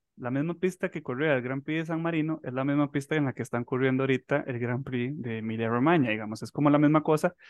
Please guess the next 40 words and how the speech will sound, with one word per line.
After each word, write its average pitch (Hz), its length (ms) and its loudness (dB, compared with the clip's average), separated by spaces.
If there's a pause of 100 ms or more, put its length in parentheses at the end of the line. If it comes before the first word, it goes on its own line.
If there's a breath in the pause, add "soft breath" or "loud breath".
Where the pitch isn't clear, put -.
(220 soft breath)
La 135 80 6
diferencia 127 440 2
es 143 100 -8
que 151 420 0
el 123 180 -4
Grand 127 260 -2
Prix 147 160 2
de 139 40 4
San 147 180 -2
Marino 151 300 2
se 143 80 -4
dejó 123 240 -2
de 127 60 -4
correr 143 280 0
en 147 100 0
el 147 80 0
dos 156 140 0
mil 165 160 -2
seis - 460 -2 (1500)
y 147 360 2
el 123 160 0
Grand 120 280 -2
Prix 135 360 0 (320)
de 127 240 0
Emilia 139 280 2
Romagna 143 360 0
empezó 131 340 -6
hasta 127 200 -4
el 120 60 -6
dos 117 140 -6
mil 113 160 -6
veintiuno. 107 600 -6
O - 60 -20 (440)
sea, 143 200 6
hubo 151 200 6
un 175 160 4
lapso 170 340 2
ahí 165 140 2
como 135 260 -4
de 131 160 -10